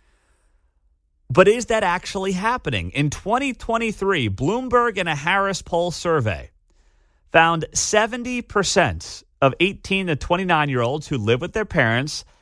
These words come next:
said they would not be in a strong financial position if they chose to live elsewhere. Now, right out of the gates, I'm sitting there and I'm saying, "Okay,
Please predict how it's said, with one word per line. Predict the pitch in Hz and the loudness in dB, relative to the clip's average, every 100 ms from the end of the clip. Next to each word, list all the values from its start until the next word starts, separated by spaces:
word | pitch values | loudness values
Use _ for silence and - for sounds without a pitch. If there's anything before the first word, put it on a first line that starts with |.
| _ - | _ -6
said | - 160 | 4 6
they | 156 160 | 6 4
would | 147 143 | 2 0
not | 135 143 160 214 143 160 | -2 0 0 -2 -6 -4
be | 202 196 | -2 -2
in | 156 | 0
a | 131 | -2
strong | - - 139 156 180 | -4 -2 0 0 -4
financial | - 151 143 151 151 | -4 -2 -2 -2 -2
position | 123 117 165 220 - 90 90 123 _ _ _ _ | -2 0 0 0 -2 -6 -6 -10 _ _ _ _
if | 127 131 | 4 6
they | 156 156 | 4 2
chose | - 101 104 - | 0 0 0 0
to | 117 | 0
live | 101 107 | 0 0
elsewhere. | 175 190 - 117 76 - - _ _ _ _ _ _ _ | 0 0 -2 -6 -6 -10 -20 _ _ _ _ _ _ _
Now, | 165 165 | 4 6
right | 247 294 | 4 0
out | 226 | -2
of | 151 | -4
the | |
gates, | 139 202 135 - - _ _ _ _ 160 | -2 -2 -2 -6 -14 _ _ _ _ -10
I'm | 208 | -6
sitting | - 214 170 | -2 -2 0
there | 165 | -2
and | 156 | -2
I'm | 151 | -4
saying, | 165 151 | -4 -4
"Okay, | 139 107 - | -4 -6 -8